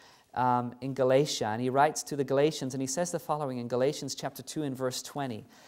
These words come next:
something of importance for them living at that time, but also for us today. These words are, are, are just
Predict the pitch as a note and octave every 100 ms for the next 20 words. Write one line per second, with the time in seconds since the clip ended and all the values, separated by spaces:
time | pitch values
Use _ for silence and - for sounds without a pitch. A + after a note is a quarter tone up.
0 | - - - D#3 E3+ E3 D#3+ D#3+ - C3+
1 | C#3+ - F3+ F3+ D3+ C3+ - C#3+ B2+ D#3
2 | D3 D3 D#3 C#3 A#2+ D#3 E3 - C3 C3
3 | C3+ B2+ D3 D3+ - C#3 C3 - B2+ -
4 | C3+ B2+ - - _ - C3 A#2 B2+ B2
5 | A2+ B2 A#2+ B2 C#3 C3+ A#2+ - - -
6 | - - - - - - - - - C3+
7 | B2+ C3 B2 C#3 -